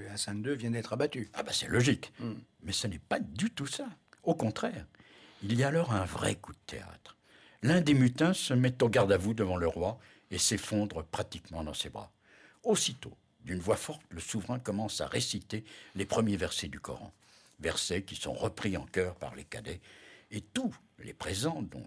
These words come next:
Speaker 2: le général Oufkir qui l'a rejoint.
Speaker 1: Ouais. Parce que Hassan deux a, a, a réussi donc à, à retourner la situation.
Speaker 2: Oui, oui, il s'adresse à son ministre de l'Intérieur, « Général Oufkir, je te délègue tous mes pouvoirs civils et militaires, prends l'affaire en main. »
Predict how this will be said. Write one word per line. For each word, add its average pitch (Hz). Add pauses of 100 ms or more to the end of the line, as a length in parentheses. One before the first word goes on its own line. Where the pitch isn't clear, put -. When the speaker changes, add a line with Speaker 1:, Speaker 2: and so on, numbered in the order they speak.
Speaker 2:
le -
général 64
Oufkir -
qui 101
l'a 101
rejoint. 104
Speaker 1:
Ouais. 104 (200)
Parce -
que 143
Hassan 127
deux 160
a, 110
a, -
a 113
réussi 135
donc 156
à, 110 (600)
à -
retourner 185
la 139
situation. -
Speaker 2:
Oui, 69 (120)
oui, 67
il 64
s'adresse 85
à 64
son 67
ministre 76
de 60
l'Intérieur, « 92
Général 117
Oufkir, 73 (480)
je -
te 101
délègue 131
tous 240
mes 165
pouvoirs 120
civils 131
et 123
militaires, 113
prends 165
l'affaire 127
en 104
main. » 80